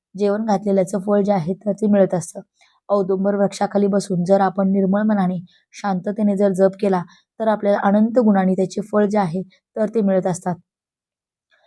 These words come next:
औदुंबराच्या झाडाखाली पाणी ठेवून त्या पाण्याने आपण स्नान केले, आंघोळ केली, तर आपल्याला ग-, भागीरथी नदीत स्नान केलेल्याचे पुण्य मिळत असते. आणि दत्त जयंतीनिमित्त आपण या झाडाची पूजा, सेवा केली, तर धन, धान्य, संपत्ती, आरोग्य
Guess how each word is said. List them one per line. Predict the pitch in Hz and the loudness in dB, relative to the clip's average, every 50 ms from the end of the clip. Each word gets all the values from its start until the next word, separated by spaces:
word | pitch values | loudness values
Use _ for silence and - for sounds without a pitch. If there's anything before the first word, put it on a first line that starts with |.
| _ _ _ - | _ _ _ 0
औदुंबराच्या | 214 214 196 214 220 214 208 214 214 214 220 208 | 0 2 2 2 0 2 2 2 2 0 0 0
झाडाखाली | 202 190 185 196 190 196 202 202 | 0 2 2 2 2 2 0 0
पाणी | 202 - - 190 196 202 | -2 -4 -4 -2 -2 0
ठेवून | 202 226 208 190 180 | 0 2 2 2 2
त्या | - 208 | 0 -2
पाण्याने | 208 - 202 196 196 196 202 | -2 0 0 0 0 0 0
आपण | 208 196 - 208 214 | 0 0 0 -2 -2
स्नान | - - - - 202 196 | -2 -6 -6 -2 -2 -2
केले, | 196 - 214 190 185 175 - _ _ _ _ _ - | -2 -2 -2 -2 -2 -4 -6 _ _ _ _ _ -8
आंघोळ | - 214 214 208 226 233 233 | -4 -2 0 2 2 2 4
केली, | 233 202 180 185 | 2 2 2 2
तर | 180 - 208 208 | 2 2 0 0
आपल्याला | - - - 202 196 196 196 202 | 0 -2 -2 0 2 2 2 0
ग-, | 196 202 - - | -2 -4 -2 -2
भागीरथी | 185 180 180 170 - 214 226 220 254 240 | 0 0 0 0 0 0 0 0 0 0
नदीत | 220 208 190 180 190 190 - _ _ _ _ _ | 0 0 0 0 -2 -4 -6 _ _ _ _ _
स्नान | - - - 208 202 214 214 214 | -14 -6 -4 -2 0 0 -2 0
केलेल्याचे | 226 220 202 190 185 185 190 - - | 0 2 4 4 4 2 0 -6 -6
पुण्य | - 214 196 196 208 | -2 0 2 2 4
मिळत | 208 202 196 190 185 190 | 4 4 4 4 2 2
असते. | 180 165 - - 185 165 - _ _ _ _ _ _ _ _ _ _ _ _ _ _ _ _ _ _ _ _ _ - | -2 -4 -4 -10 -18 -20 -20 _ _ _ _ _ _ _ _ _ _ _ _ _ _ _ _ _ _ _ _ _ -8
आणि | 202 202 202 196 | -4 -4 -2 0
दत्त | 185 185 185 - 208 | 0 -2 -2 -2 -2
जयंतीनिमित्त | 185 208 202 202 202 214 202 214 208 202 202 - | 0 0 0 0 0 0 2 2 2 2 0 0
आपण | 202 196 180 - 202 202 | -2 -2 0 0 0 0
या | 208 214 | 2 2
झाडाची | 185 185 185 196 185 190 - 196 | 0 0 0 0 -2 -2 -4 -6
पूजा, | - 214 196 190 185 180 | -2 0 2 2 2 0
सेवा | 170 - - 190 202 208 | 0 0 2 2 2 2
केली, | 208 - 202 190 | 2 2 2 2
तर | 190 190 - 196 | 2 0 -2 0
धन, | 190 220 226 220 | 2 2 2 4
धान्य, | 214 202 196 185 180 175 175 180 _ _ _ _ _ _ - | 4 2 2 2 0 -2 -2 -6 _ _ _ _ _ _ -12
संपत्ती, | - 220 208 190 - 220 208 214 - 220 | -8 -6 -6 -6 -4 -8 -10 -10 -8 -6
आरोग्य | 233 208 196 220 214 190 190 | -4 -2 0 0 0 0 0